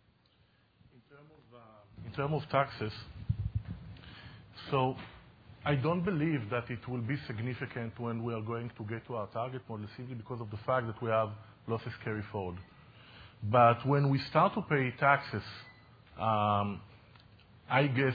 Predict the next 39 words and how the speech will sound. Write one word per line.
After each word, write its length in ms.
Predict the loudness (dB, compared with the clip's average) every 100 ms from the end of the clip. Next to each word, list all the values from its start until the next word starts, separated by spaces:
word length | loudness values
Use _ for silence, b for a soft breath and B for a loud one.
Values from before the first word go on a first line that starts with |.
| -2
that 120 | -4
it 140 | -4 -2
will 120 | 0
be 100 | 2
around 400 | 2 2 0 -2 -4
fifteen 340 | -6 -4 -6
percent. 400 | -4 -8 -8 -6
It's 160 | -8 -6 -2
really 260 | 0 2
hard 280 | 2 2 2
to 80 | -2 -2
tell 160 | -2
the 180 | 0 0
exact 600 | -2 0 2 4 2 -8 -12 -4
rate, 320 | 0 0 -2 -12 B B B B B B
but 320 | 4 4 4
we 120 | 2 2
do 280 | 4 4
have 380 | 6 6 4 4 -2
improved 520 | -4 -2 -2 0 -2
enterprises 840 | -2 -2 -4 -4 0 2 2 -2 -6 -10 -18 B B B
and 180 | -2 2
benefits 500 | 2 2 0 -2 -4 -6 -4
from 320 | -2 0 0
the 80 | 2
government 520 | 2 2 0 -4 -4
in 160 | -4 -4
Israel. 460 | -4 -2 -2 -2 -6 B B B -14 -4
So 400 | -2 0 -2 -6 -16 -20 -20 -20 -20 -20 -12
my 220 | 2 4 6
guess 300 | 4 2 0
that 120 | -2 -2
it 140 | -2
will 80 | -2
be 140 | -2 0
somewhere 320 | 0 0 0
around 280 | 2 0 -2 -4
fifteen 380 | -8 -6 -6
percent. 400 | -6 -8 -10 -14